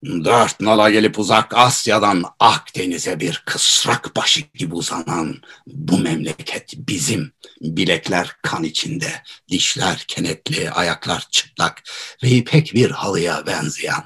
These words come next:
toprak. Bu cehennem, bu cennet bizim. Kapansın el kapıları, bir daha açılmasın. Yok edin insanın insana kulluğunu. Bu davet bizim. Yaşamak.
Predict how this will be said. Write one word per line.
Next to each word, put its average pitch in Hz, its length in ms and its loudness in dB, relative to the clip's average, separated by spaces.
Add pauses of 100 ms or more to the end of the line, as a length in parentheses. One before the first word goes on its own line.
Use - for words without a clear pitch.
toprak. - 920 -2 (300)
Bu 90 120 -2
cehennem, 87 800 0 (380)
bu 80 100 -8
cennet 78 580 -6
bizim. 78 380 -6 (240)
Kapansın 90 840 -4 (100)
el 82 80 -8
kapıları, 90 680 -2 (280)
bir 95 240 2
daha 78 240 -2
açılmasın. 78 680 -2 (340)
Yok - 340 6
edin 101 260 6
insanın 92 600 2
insana 85 540 -2
kulluğunu. 87 680 -2 (400)
Bu 95 120 -4
davet 98 800 6
bizim. 90 580 2 (360)
Yaşamak. 120 1000 6